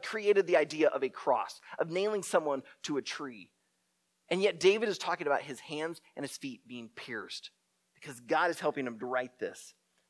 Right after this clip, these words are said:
Verse seventeen, "I can count all my bones. People look and stare at me. They divided my garments among themselves, and they cast lots for my clothing." And that happened. As Jesus was hanging on the cross,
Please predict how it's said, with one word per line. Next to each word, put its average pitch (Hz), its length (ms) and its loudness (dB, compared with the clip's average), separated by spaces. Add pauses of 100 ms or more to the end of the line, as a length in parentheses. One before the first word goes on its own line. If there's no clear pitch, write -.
Verse 165 220 0
seventeen, 123 640 4 (880)
"I 190 120 10
can 202 180 -2
count 226 420 6
all 185 140 10
my 180 160 8
bones. 151 560 2 (220)
People 196 360 2
look 233 300 12 (160)
and 175 140 0
stare 208 400 8
at - 80 0
me. 143 160 -4 (160)
They 226 100 6
divided 196 640 6
my 226 160 6
garments 190 420 6
among 170 360 2
themselves, 170 480 6 (120)
and 160 100 -2
they 175 120 4
cast - 360 -2
lots 165 560 -2 (380)
for 139 120 -14
my 135 120 -4
clothing." 107 560 -6 (1160)
And 170 100 -4
that 247 140 2
happened. 180 400 -2 (840)
As 180 180 4
Jesus 269 420 0
was 185 140 -6
hanging 240 420 -2
on 226 180 8
the 277 80 -4
cross, 247 520 2